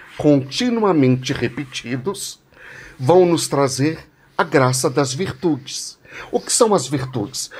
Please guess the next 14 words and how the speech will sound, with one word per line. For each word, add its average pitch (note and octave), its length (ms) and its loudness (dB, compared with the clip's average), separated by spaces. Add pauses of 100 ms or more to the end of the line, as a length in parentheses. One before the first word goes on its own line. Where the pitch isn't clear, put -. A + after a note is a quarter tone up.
(120)
O - 80 -4
que - 120 0
é A#3 40 6
uma G#3+ 160 2
pessoa E3 360 2
virtuosa? A#2+ 720 -2 (300)
É A3 120 2
aquela C3+ 440 0
que C3 160 -8
repete C#3+ 680 0
hábitos C3 580 0
bons, G3 480 -2 (340)
hábitos C#3 540 0
positivos, D#3+ 840 -6